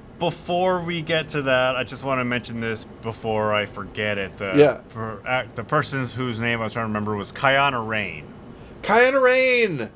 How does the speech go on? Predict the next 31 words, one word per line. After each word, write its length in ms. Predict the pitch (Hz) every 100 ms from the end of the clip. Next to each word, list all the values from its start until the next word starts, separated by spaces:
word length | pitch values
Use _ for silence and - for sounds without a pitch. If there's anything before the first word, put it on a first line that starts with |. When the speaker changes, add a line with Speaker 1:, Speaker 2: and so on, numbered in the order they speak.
| - - - - - - -
Speaker 2:
Kiana 360 | 190 202 214 208
Rain, 260 | 202 196
who, 340 | 180 202 185 165
who, 260 | 156 202
yeah, 380 | 208 226 120 104 - -
did, 500 | 190 202 190 170 - - - - - - - - 147
not, 380 | 165 226 -
not 300 | 175 214 269
only, 580 | 269 262 240 226 208 180
uh, 240 | 156 165 156
did 260 | 147 160
she, 640 | - 196 175 170 170 160 -
uh, 500 | 139 139 127 117 110 76 - - - 135
not 240 | 139 180
only 140 | 202 190
is 60 | -
she 180 | 185
in 180 | 160 151 -
A 120 | 147
T 180 | 151 170
F, 280 | 220 - -
a 60 | 139
burlesque 440 | 139 170 220 -
with 140 | 220
us, 320 | 220 208 - - - - - -
she 160 | - 196
also 520 | 196 190 202 180 151
filmed 440 | 143 147 185 180
scenes 380 | - 180 180 180
for 160 | - 170
the, 200 | 147